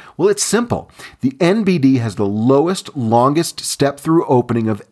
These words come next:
any premium e-bike. So if you know someone with a knee or a hip injury, or, or somebody who just can't lift their leg over the top tube of a regular bike, this alone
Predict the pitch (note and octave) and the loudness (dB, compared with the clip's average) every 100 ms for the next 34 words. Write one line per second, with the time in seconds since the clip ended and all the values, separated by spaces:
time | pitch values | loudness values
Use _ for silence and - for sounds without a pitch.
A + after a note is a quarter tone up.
0 | - G3 D#3+ F2+ - - B2+ C#3+ D3 D3 | -4 0 0 -2 -6 -4 0 2 0 -2
1 | - A2+ G2 D#2+ C#2 - - - - - | -2 -2 0 -4 -6 -20 -20 -20 -20 -20
2 | - F3 F3+ - - - D#3+ F3 B3 G3+ | -4 0 0 -4 -20 -6 -4 0 2 2
3 | F3 G#3+ C3 A2 G2 F#2+ A2+ B2+ C#3 E3+ | 2 2 0 0 0 -2 0 0 2 2
4 | G#3+ F3 B2 A2 A2 A#2 C#3 F3+ C#3+ A#2+ | 4 4 4 2 0 0 0 0 2 0
5 | G2+ G#2 G2+ C3 C3 - - F#3+ D#4 D4 | 0 0 2 0 -2 -8 -8 -2 0 2
6 | G3+ C3+ G#3+ - F#3 F3 F3 - C3+ A#2+ | 2 2 -2 0 -2 0 -2 2 2 2
7 | C3+ E3+ C#3+ C#3+ C3 A2+ - D3 D#3 D#3 | 2 2 4 2 2 -2 -4 -2 -2 -2
8 | - B2+ A2 G2+ - G2 G#2 G2 A#2+ C3 | -2 0 0 -4 -10 -4 -2 2 2 2
9 | D3 C#3+ C3+ C3 F2 - - - - - | 2 0 2 0 -2 -10 -20 -20 -20 -20
10 | _ C3+ C3 C4 C#4 - - D#3+ D3 C3+ | _ -8 -2 0 0 -4 0 2 4 4
11 | D3 B3+ D4 A2 D#2+ | 4 4 2 0 -4